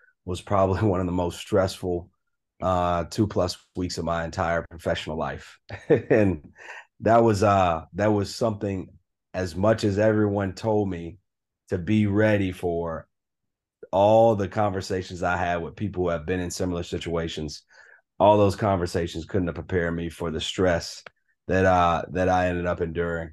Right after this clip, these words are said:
But it, it was well worth it. Um, I've, I'll never forget, obviously, being as elated as it was, um, when Coach Richard Johnson, uh, gave me the news that I was gonna be the, the full-time head coach at Wofford.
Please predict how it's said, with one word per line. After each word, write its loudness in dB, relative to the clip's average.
But 4
it, 4
it 6
was 4
well 2
worth -4
it. -12
Um, -4
I've, -4
I'll 4
never 6
forget, 4
obviously, 0
being -2
as -4
elated -4
as -6
it -4
was, -2
um, -2
when -4
Coach -2
Richard -4
Johnson, -2
uh, -6
gave 2
me -2
the -2
news -2
that -4
I -2
was -4
gonna -4
be -4
the, -6
the -8
full-time -2
head -4
coach -2
at -4
Wofford. -2